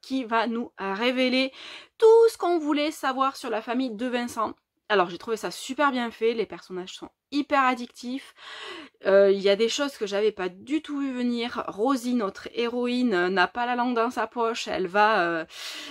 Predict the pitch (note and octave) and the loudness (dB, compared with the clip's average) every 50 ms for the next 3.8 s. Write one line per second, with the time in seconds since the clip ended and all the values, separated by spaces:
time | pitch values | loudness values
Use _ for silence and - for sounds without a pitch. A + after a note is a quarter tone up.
0 | C4+ - - A#3+ B3+ C4 - E4+ E4+ E4 D#4+ D4+ - - _ - C#4+ C#4 C#4 D4 | -18 -10 -4 -2 -2 0 2 2 4 4 2 2 0 -6 _ -6 -4 -2 -2 0
1 | D4 D4 D4 C#4 A#3 G#3+ G#3 G3+ A#3 A#3+ A#3 A#3+ A#3+ C4+ C#4 C4+ C4 A3+ F#3+ F#3+ | 0 0 0 2 2 2 4 4 4 4 4 2 2 2 4 4 4 4 2 2
2 | G3 G3 - - B3 B3 B3+ B3+ A3+ G3+ F#3+ G#3 G3+ A3 A#3 B3 B3 A#3+ F#3 - | 0 -2 -4 -8 -8 -4 0 2 2 2 2 0 -2 -4 -2 0 2 2 2 2
3 | - G3 F#3 - A3 A3 A#3 A3+ G3 D#3 C#3+ D3 C#3+ A2+ B2+ | 0 -6 -12 -8 -4 0 2 2 2 2 2 0 0 -2 -4